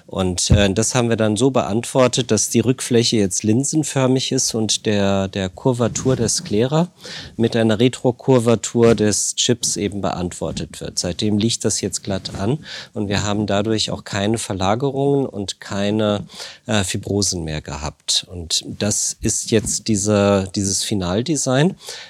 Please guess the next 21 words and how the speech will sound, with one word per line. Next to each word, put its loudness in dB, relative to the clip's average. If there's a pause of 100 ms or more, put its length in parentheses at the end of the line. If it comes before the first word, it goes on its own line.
(140)
Und 4
es 0
ist -2
wirklich 0
so 6
und 4
jetzt 0
eben 0
auch -8
publiziert -2
in -4
B -2
J -4
O, 2
wir -4
haben -4
in -6
vierundzwanzig -2
Fällen -2
keine -6
einzige 0